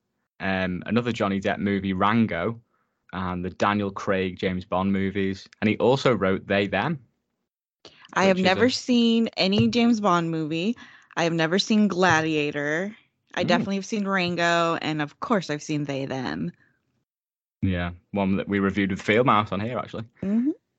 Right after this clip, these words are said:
Speaker 1: Uh, but yeah, that is, that is some of the movies he's wrote.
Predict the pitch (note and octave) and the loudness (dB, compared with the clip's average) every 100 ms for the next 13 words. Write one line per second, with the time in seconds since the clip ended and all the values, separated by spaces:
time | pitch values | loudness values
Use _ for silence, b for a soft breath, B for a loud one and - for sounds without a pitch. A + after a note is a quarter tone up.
0 | _ - G2 G2 F#2+ A#2 D#3+ C#3 _ _ | _ -4 -2 -2 0 0 0 -4 _ _
1 | _ _ A#2 E2+ G#2 F#2+ _ G2+ E2+ G#2+ | _ _ -4 -2 -6 -10 _ -10 -8 -10
2 | - G#2 G2+ G2 G2+ G2 F#2+ G2 F2 F2 | -8 -6 -2 0 0 -2 -4 -6 -6 -2
3 | G#2+ C3 A#2 | 0 0 -2